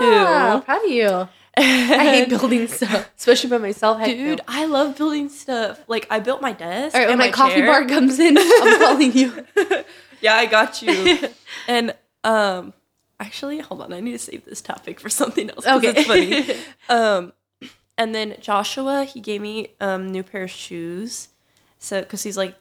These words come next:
Speaker 1: sneakerhead.
Speaker 2: Yes,
Speaker 1: So,
Speaker 2: yeah.
Speaker 1: and he goes, "I have my connection, so I'm gonna get you guys shoes." <laughs> So he gave us
Speaker 2: Yeah.
Speaker 1: shoes.
Speaker 2: He gets the best shoes, though.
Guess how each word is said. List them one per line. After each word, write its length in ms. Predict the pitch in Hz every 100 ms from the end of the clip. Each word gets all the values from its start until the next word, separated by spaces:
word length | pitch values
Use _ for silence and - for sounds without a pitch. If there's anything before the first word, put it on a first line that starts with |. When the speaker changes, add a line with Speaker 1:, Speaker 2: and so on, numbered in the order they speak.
| _ _ _
Speaker 1:
sneakerhead. 520 | - 202 185 185 -
Speaker 2:
Yes, 560 | 208 180 175 - - -
Speaker 1:
So, 520 | - 196 180 170 180
Speaker 2:
yeah. 340 | _ _ _ 220
Speaker 1:
and 60 |
he 100 | 214
goes, 160 | 208 196
"I 60 | 220
have 120 | 240
my 100 | 214
connection, 480 | - 190 190 - 165
so 120 | 196
I'm 60 | 196
gonna 60 |
get 180 | 196 -
you 80 | -
guys 100 | 180
shoes." 440 | - 190 180 -
<laughs> 80 | -
So 260 | 240 277 277
he 100 | 277
gave 320 | 262 262 -
us 260 | 330 - 262
Speaker 2:
Yeah. 200 | - 240
Speaker 1:
shoes. 360 | 220 240 269 _ _ _ _
Speaker 2:
He 100 | 392
gets 200 | 587 -
the 100 | 240
best 400 | 220 226 - -
shoes, 320 | 226 202 175
though. 380 | 185 175 170